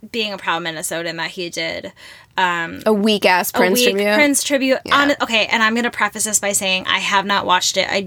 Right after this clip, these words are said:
Speaker 1: really don't plan on watching it just because I feel like I would be bored. Not because I don't love Prince, but because I just don't love Justin Timberlake, and I don't really have any interest in watching him do his whole halftime show personally. But from what I've read,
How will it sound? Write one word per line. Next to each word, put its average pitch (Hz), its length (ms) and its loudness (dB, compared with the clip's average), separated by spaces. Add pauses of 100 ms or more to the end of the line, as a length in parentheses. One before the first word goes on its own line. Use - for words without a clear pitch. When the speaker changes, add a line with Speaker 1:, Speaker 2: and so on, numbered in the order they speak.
(120)
Speaker 1:
really 254 340 4
don't 190 360 -2
plan 185 300 0
on 233 120 0
watching 262 280 2
it 262 140 2
just 220 180 0
because 208 400 0 (140)
I 202 100 0
feel 202 160 0
like 196 120 0
I 180 80 -2
would 190 80 -4
be 190 100 -4
bored. 175 420 -2 (480)
Not 220 220 2
because 226 240 -2
I 202 60 4
don't 202 160 0
love 185 160 -4
Prince, 175 320 -2
but - 120 -10
because 190 240 -4
I 180 80 0
just - 200 -2
don't 170 200 -2
love 175 160 0
Justin 175 300 -4
Timberlake, 240 580 2
and 214 140 0
I 190 80 4
don't 185 260 0
really 185 220 2
have 185 260 2
any 185 260 -2
interest 180 360 -2
in 185 100 -6
watching 175 400 0
him 175 380 -2 (220)
do 185 160 -2
his 180 200 -2
whole 165 200 -6
halftime 233 440 0
show 262 220 4
personally. 262 640 0 (520)
But 226 460 0
from 247 180 -2
what 226 140 2
I've 202 300 0
read, 220 680 2